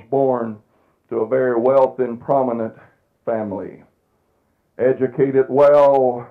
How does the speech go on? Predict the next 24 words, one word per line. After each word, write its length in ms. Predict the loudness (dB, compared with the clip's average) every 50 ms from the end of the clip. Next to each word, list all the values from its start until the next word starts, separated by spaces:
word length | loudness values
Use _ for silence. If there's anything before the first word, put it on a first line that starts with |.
| _ _
later 360 | -2 0 0 2 2 2 4 4
on 360 | 4 4 4 2 0 -4 -4
set 360 | 0 2 4 2 2 0 -8 _ _ _ _ _ _ _ _ _ _ _ _ _ -6
as 160 | -2 0 0 -2 -2 -8 -10
Chief 160 | -10 -10 -10 -10 -12 -6 -2
Justice 500 | 0 0 0 0 -4 -8 -8 -8 -8 -10 _ -20 _ _ _ _ _ _ -4
of 140 | -2 -2 -2
the 60 | -4 -6
U 220 | -4 0 2 2
S 80 | 2 0 -2 -8
Supreme 460 | -12 -10 -8 -6 -6 -6 -6 -6 -8 -6
Court, 440 | -4 -2 -2 -2 -2 -6 -8 -12 _ _ _ _ _ _ _ _ _ _ _ -2
Oliver 640 | 0 2 2 2 0 0 0 0 0 0 -2 -6 -14 -14 -8
Wendell 500 | -4 -4 -4 -2 -2 -2 -2 -4 -8 -12 -6
Holmes. 460 | -4 -4 -4 -4 -6 -10 -12 -16 -20 -20 _ _ _ _ _ _ _ _ _ _ _ _ _ _ _ _ _ _ _ _
During 200 | -2 0 0 0
this 200 | 0 -2 -2 -2 0 0
same 320 | 0 0 0 -2 -6 -4
time, 460 | -2 -2 0 0 0 0 0 0 -2 0
there 220 | 0 2 2 2
was 400 | 2 4 4 4 2 2 0 -6 -12 -20 -20 _ _ _ _ -12
another 680 | -10 -6 -2 0 0 0 0 -2 -4 -6 -10 -14 -20 -20 _ _ _ _ _ _ _ _ _ -6
that 160 | -6 -4 -4
was 160 | -4 -6 -6